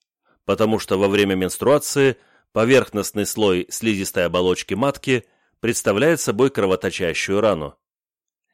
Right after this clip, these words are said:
Если не соблюдать гигиенические требования, можно занести инфекцию.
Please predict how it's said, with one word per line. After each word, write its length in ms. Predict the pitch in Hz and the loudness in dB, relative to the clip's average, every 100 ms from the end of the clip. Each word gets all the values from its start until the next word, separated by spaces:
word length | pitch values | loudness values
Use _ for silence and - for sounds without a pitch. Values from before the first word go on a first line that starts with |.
| _ _ | _ _
Если 420 | 90 110 - 104 | 0 0 0 -2
не 100 | 107 | 0
соблюдать 520 | - 104 110 101 87 | -2 -2 2 2 0
гигиенические 760 | 87 90 101 98 90 82 - 90 | -4 -2 -2 -2 -4 -10 -8 -6
требования, 720 | 135 165 104 87 80 76 - _ _ _ | -2 0 0 0 -2 -6 -8 _ _ _
можно 420 | - 98 123 117 110 | -6 0 0 0 -2
занести 500 | 107 101 - 101 104 | -2 -2 -4 -8 -6
инфекцию. 800 | 117 120 113 - - 82 71 | -6 -4 -4 -4 -8 -8 -10